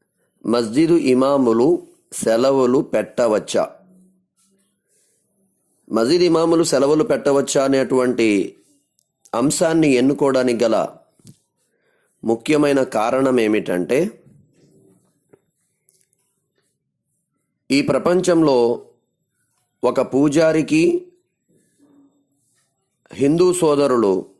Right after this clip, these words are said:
చాలా గౌరవించి, చాలా మర్యాదిస్తారు. అలాగే ఒక ఫాస్టర్కి క్రైస్తవ సోదరులు చాలా గౌరవించి,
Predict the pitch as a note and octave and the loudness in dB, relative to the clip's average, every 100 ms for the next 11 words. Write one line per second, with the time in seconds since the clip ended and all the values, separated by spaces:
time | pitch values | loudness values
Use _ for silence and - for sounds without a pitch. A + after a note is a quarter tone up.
0 | _ - A#2 A2 C3+ D#3+ C#3 C#3 C#3 C3+ | _ -8 -4 0 0 0 2 2 2 0
1 | B2+ B2 G2+ A2+ C3 C3 A#2+ A#2 G2 - | 0 -2 0 0 0 0 0 0 -2 -6
2 | - - _ _ _ _ _ _ _ _ | -8 -8 _ _ _ _ _ _ _ _
3 | _ _ _ _ _ _ _ _ _ - | _ _ _ _ _ _ _ _ _ -8
4 | A2+ C#3+ F3+ E3+ D3 C3+ - B2+ C3+ C3 | -4 -2 0 0 0 0 -2 -4 -2 -2
5 | C3+ E3+ - G3+ F3+ C3+ A#2 G#2 - _ | -2 -2 -2 -2 0 0 0 -2 -8 _
6 | _ _ _ _ _ - C3+ E3+ - F3 | _ _ _ _ _ -4 -2 -2 -2 -2
7 | E3+ D3+ C#3 D3 C3+ A2+ G#2 - - - | -2 -2 0 0 0 0 0 -4 -14 -10
8 | - B2 D#3 D#3 C3 C3 C3 B2+ A#2+ | -4 -2 0 0 0 2 0 0 -2